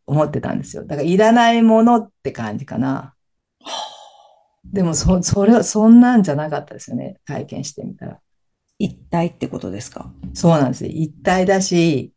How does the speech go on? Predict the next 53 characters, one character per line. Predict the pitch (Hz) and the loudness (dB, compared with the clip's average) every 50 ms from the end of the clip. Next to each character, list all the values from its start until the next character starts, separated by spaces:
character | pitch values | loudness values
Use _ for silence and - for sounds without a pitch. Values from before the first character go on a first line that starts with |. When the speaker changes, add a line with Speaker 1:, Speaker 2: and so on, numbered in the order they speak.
| _ _ _ _ _ _ | _ _ _ _ _ _
Speaker 1:
い | - 175 160 | -4 0 0
ら | 170 165 170 | 2 2 2
な | 170 165 165 | 0 0 0
い | 165 170 | 0 0
も | 170 170 170 | 0 0 0
の | 175 175 165 | 0 0 2
で | 160 143 | 2 2
は | 131 127 | 2 2
な | 135 139 139 135 | 4 2 2 2
い | 131 131 | 0 0
し、 | - - 156 156 147 131 - 165 - _ _ _ - | 0 2 2 2 2 2 -2 -4 -10 _ _ _ -10
Speaker 2:
う | 147 | -8
ん。 | 135 127 131 - _ _ | -8 -8 -10 -14 _ _
Speaker 1:
私 | - 160 156 190 185 180 180 | -6 -2 2 2 4 4 4
た | - 160 | 2 0
ち | 151 - 135 | 0 0 -2
の | 131 131 | -2 -2
体 | 131 - 135 127 127 135 143 139 | -2 -2 -2 -2 -2 -2 -2 -4
っ | 139 - | -6 -6
て | _ - 139 139 | _ -4 -2 0
部 | 151 165 170 | 2 2 2
分 | 165 160 143 139 127 | 2 2 2 2 2
で | 135 139 | 2 2
生 | 139 - | 0 -2
き | - | -6
て | - 123 | -4 -2
な | 135 135 117 113 | 0 0 0 0
い | 117 | -2
し、 | - - 147 143 131 131 - - _ _ _ _ _ | -2 -2 0 0 0 -2 -4 -10 _ _ _ _ _
Speaker 2:
う | - 143 | -14 -10
ん。 | 139 | -2
Speaker 1:
全 | - 175 165 165 160 156 | 0 2 2 2 2 0
体 | 160 156 151 151 | 0 0 0 2
で | 151 151 151 147 | 2 0 0 -2
生 | 147 - | -4 -8
き | |
て | - 117 104 | -8 -8 -6
る | 80 131 | -6 -6
し、 | - - - 143 135 127 113 - - _ _ _ _ _ _ _ _ _ _ _ _ | -6 -4 -2 0 0 0 -2 -4 -10 _ _ _ _ _ _ _ _ _ _ _ _
そ | - - 180 175 | -6 -2 0 2
の | 170 170 170 | 2 2 4
部 | 170 190 196 | 4 2 2
分 | 190 185 185 180 165 156 | 4 2 2 2 2 2
が | 151 143 | 0 0
ど | 147 175 190 | 2 2 4
れ | 202 190 | 4 2
だ | 180 160 156 | 2 0 0
け | 147 135 | -2 -2
全 | 131 - 151 147 151 147 | -2 -2 -2 0 -2 -2
体 | 147 160 143 143 147 147 | -2 -2 -2 0 -2 -2
に、 | 156 160 156 151 143 127 - - _ _ _ _ _ _ _ _ _ _ _ _ - | -2 -2 0 0 -2 -2 -4 -6 _ _ _ _ _ _ _ _ _ _ _ _ -6
こ | - 113 117 113 107 107 104 - - | -4 -2 0 0 0 0 -2 -4 -8
う、 | - | -12